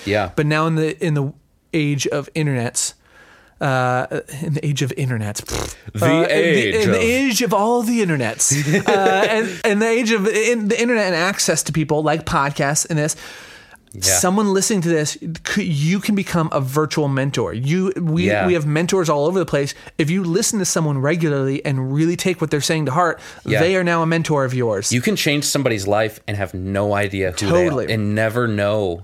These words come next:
Speaker 1: that
Speaker 2: Yes,
Speaker 1: person.
Speaker 2: one hundred percent. Why it's so important that you're doing this. You will ne-, you may never know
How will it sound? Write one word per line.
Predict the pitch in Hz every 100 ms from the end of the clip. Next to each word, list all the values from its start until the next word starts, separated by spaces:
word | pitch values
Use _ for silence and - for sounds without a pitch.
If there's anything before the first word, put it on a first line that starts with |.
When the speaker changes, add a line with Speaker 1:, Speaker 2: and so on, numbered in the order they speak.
| -
Speaker 1:
that | 104
Speaker 2:
Yes, | 175 120
Speaker 1:
person. | 117 98 120
Speaker 2:
one | 131 156
hundred | 180
percent. | 170 233 214
Why | 160 196
it's | 185
so | 233
important | 214 269 254
that | 254
you're | 220
doing | 294 285
this. | 220 -
You | 190
will | 233 226
ne-, | 226 240
you | 254 208
may | 214 226 247
never | 254 254
know | 226 160 151